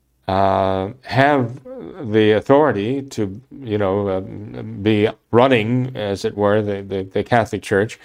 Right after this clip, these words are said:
and yet we don't have to do anything they say, even if we think that they actually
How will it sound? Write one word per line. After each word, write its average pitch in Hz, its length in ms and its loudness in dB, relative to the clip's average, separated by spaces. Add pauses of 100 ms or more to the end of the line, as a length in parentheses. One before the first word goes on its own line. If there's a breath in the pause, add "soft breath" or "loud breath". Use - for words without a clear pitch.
(560 loud breath)
and 113 240 4
yet 123 340 4
we 110 200 4
don't 110 180 4
have 107 180 -2
to 107 100 -6
do 104 160 2
anything 101 320 -2
they 95 140 -4
say, 123 540 -4
even 110 260 2
if 101 120 -2
we 107 120 2
think 104 280 -2 (160)
that 104 160 0
they 107 160 4
actually 104 480 -2